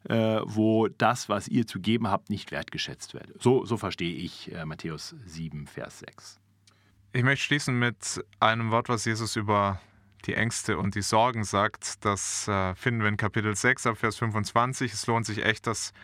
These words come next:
Speaker 2: immer mal wieder zu lesen. Ich lese es jetzt nicht komplett, aber ich finde es ganz wohltuend und seelsorgerlich, was Jesus da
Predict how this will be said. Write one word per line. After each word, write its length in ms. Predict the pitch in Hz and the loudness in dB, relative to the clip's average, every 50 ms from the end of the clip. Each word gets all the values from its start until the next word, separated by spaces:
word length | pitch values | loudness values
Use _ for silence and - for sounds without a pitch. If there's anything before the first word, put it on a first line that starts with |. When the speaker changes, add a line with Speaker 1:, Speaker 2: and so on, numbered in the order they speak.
| - - | -10 -2
Speaker 2:
immer 220 | - 123 120 120 | 0 2 4 4
mal 180 | 117 113 110 107 | 4 4 2 2
wieder 240 | 117 127 135 131 120 | 2 2 2 0 0
zu 160 | - - 123 | 0 0 2
lesen. 360 | 110 113 120 131 131 - 127 | 4 4 4 2 2 0 -2
Ich 160 | 113 101 - | -4 -2 2
lese 200 | - 123 127 120 | 2 2 2 2
es 120 | 117 - - | -2 -2 0
jetzt 240 | 117 110 - - - | 0 -2 0 0 2
nicht 300 | 135 156 151 - - - _ - | 2 2 0 -2 -8 -14 _ -2
komplett, 600 | - 123 117 107 - - 139 156 - - - - - | 0 0 0 0 2 2 2 2 2 -2 -8 -2 -2
aber 160 | 110 107 107 | 0 2 0
ich 80 | 101 - | 0 0
finde 220 | - 123 120 113 | -2 -2 0 0
es 120 | 104 - | -2 -2
ganz 300 | - 117 113 107 - - | 0 0 0 0 -2 0
wohltuend 460 | 123 127 131 135 - - 131 127 123 117 | 2 2 2 2 0 -2 -2 0 0 0
und 100 | 113 110 | 0 0
seelsorgerlich, 800 | - 120 120 123 117 - 117 110 107 110 107 104 107 - - | 2 0 0 0 0 0 0 2 2 0 0 0 -4 -4 -2
was 180 | 110 107 - - | -2 -2 0 0
Jesus 320 | 120 110 107 107 98 - | -2 0 0 -2 -4 -2
da 320 | - 110 104 107 104 104 | 2 4 4 4 4 2